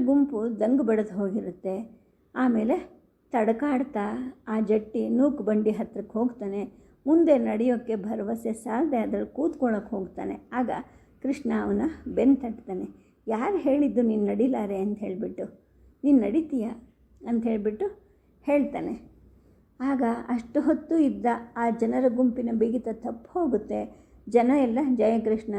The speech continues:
ಜಯ ಕೃಷ್ಣ" ಅಂತ ಕೂಗ್ತಾರೆ. ಸೋಮೇಶ್ವರ ಆ ಗಾಡಿಯನ್ನು ತಳ್ತಾನೆ. ಭೀಮ ಅದ್ರ ಜೊತೆಯಲ್ಲೇ ನಡೀತಾನೆ. ಆ ಸೌಧದ ಅಂಗಳ ದಾಟಿ ಎಲ್ಲರೂ ಹೊರಗಡೆಗೆ ಬರೋ ಅಷ್ಟೊತ್ತಿಗೆ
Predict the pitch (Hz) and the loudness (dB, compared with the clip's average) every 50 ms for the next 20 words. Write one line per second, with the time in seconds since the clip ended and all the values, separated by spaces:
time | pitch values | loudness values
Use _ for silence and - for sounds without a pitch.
0 | 202 202 196 202 202 208 208 214 226 196 - - 190 190 185 196 - - - - | -2 0 0 0 -2 -2 -4 -6 -6 -8 -6 -8 -6 -6 -6 -6 -6 -8 -10 -8
1 | - - 349 320 269 - - 170 175 151 160 - - - - _ _ _ _ - | -2 0 0 0 0 0 -4 -4 -2 -2 -4 -6 -8 -14 -20 _ _ _ _ -4
2 | - 349 381 370 285 254 240 - - 214 214 254 285 269 - - - _ - - | 0 2 4 4 4 4 2 0 -4 -6 -4 -4 -6 -8 -12 -16 -20 _ -12 -10
3 | 208 196 190 - 202 208 247 254 285 277 202 190 202 208 202 - 254 262 349 330 | -8 -8 -6 -6 -4 -4 -4 -2 -2 -2 -2 -2 -2 -4 -4 -2 0 2 2 2
4 | 311 - 208 208 196 - - - - - _ _ _ _ - 214 269 330 381 339 | 2 0 -6 -6 -6 -6 -8 -10 -16 -20 _ _ _ _ -4 -2 2 2 4 4
5 | 262 247 254 277 - 233 226 226 240 220 233 226 220 - 233 233 220 214 220 220 | 4 2 0 -4 -4 -2 0 0 0 2 0 -2 -2 -2 -2 -2 -2 -2 -2 -2
6 | 190 185 185 190 - - - - 156 170 175 180 - - - - - _ _ - | -2 -2 -2 -2 -2 -4 -4 -6 -6 -4 -4 -4 -6 -8 -10 -16 -20 _ _ -20
7 | _ - _ _ _ _ _ _ _ - 208 226 233 - - 247 - - - - | _ -20 _ _ _ _ _ _ _ -6 -4 -2 -2 -2 -4 -8 -12 -16 -20 -20
8 | - - - - - - 233 277 339 339 277 277 254 226 214 196 - - 220 262 | -20 -20 -20 -6 0 4 4 4 6 4 4 4 2 2 0 -2 -2 -2 2 4
9 | 262 254 262 247 214 190 202 202 226 240 - 208 180 208 233 226 - - - 240 | 4 6 6 4 2 2 0 0 -2 -2 -2 -2 -2 -2 -4 -6 -8 -8 -6 -2
10 | 233 220 226 220 202 214 220 247 - - - - - - - - - - 269 247 | 0 2 2 2 0 -2 -4 -4 -8 -12 -20 -20 -20 -20 -20 -16 -6 -2 0 2
11 | 247 240 262 254 240 190 180 214 196 202 254 320 359 277 226 254 220 - - - | 4 6 6 4 4 2 0 -2 0 2 2 2 2 2 0 -2 -6 -6 -8 -12
12 | - 175 - - - 190 | -12 -12 -10 -8 -6 -6